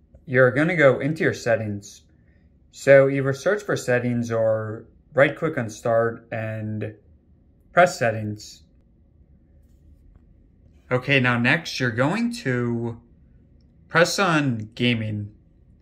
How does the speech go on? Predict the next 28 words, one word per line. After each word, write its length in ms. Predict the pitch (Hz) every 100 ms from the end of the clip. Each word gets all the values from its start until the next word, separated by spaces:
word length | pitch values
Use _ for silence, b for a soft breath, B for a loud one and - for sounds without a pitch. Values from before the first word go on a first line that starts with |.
| _ b b b b b - _ _ - - -
and 340 | - 131 139 135
go 160 | 165 208
to 520 | - 139 131 127 120 135
Xbox 480 | 160 - 147 - -
game 220 | 117 110
bar. 360 | 110 107 104 - _ _ _ _ _ _ _ b b b b - -
Now, 400 | 139 147 147 135
if 200 | 139 135
you're 100 | 139
on 180 | 185 240
Windows 220 | 233 135
eleven, 400 | 123 117 113 110
there's 520 | 117 117 113 104 - 127
an 60 |
additional 540 | 120 120 156 185 165 127
step 440 | - 127 117 -
after 380 | - 127 120 110
this, 540 | 104 107 - - - - _ b b b b b - - _ -
but 320 | 135 135 135
you're 120 | 139
just 120 | 160
gonna 160 | 254 185
turn 280 | - 131 120
off 400 | 117 110 - - _ -
Open 300 | 147 156 165
Xbox 760 | 131 - - 123 110 107 -
Game 240 | - 123 107
Bar. 320 | 107 104